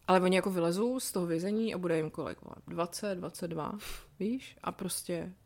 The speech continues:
budou tady, jako, a c-, c-, k čemu, jako, jsou takovýhle lidi dobrý, ty vole? Pardon, jako, já už k tomuhle fakt nemám, jakože nevěřím absolutně na žádnou, jako, nápravu, nebo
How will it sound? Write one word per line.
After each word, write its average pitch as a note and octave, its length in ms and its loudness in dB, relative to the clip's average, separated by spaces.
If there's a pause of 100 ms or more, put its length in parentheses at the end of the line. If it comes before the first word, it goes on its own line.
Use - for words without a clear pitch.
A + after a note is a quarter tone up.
(160)
budou E3+ 200 -2
tady, C#3+ 260 -4
jako, - 260 -12
a F3+ 40 -6
c-, - 280 -14
c-, - 180 -8 (220)
k - 80 -10
čemu, G#3 260 6
jako, E3+ 180 -2
jsou F3+ 160 -4
takovýhle E3 360 -4
lidi D#3+ 200 -4
dobrý, E3 280 -8
ty - 120 -14
vole? - 280 -12
Pardon, E3 580 -2
jako, E3 240 -6
já E3 120 0
už - 180 -8
k - 80 -20
tomuhle E3 280 -6
fakt E3 200 -12
nemám, D#3+ 260 -4 (300)
jakože F#3+ 280 2
nevěřím F#3 440 8
absolutně F3 360 2
na E3+ 80 8
žádnou, E3 260 4
jako, D#3+ 180 2
nápravu, E3+ 580 8
nebo D#3+ 400 2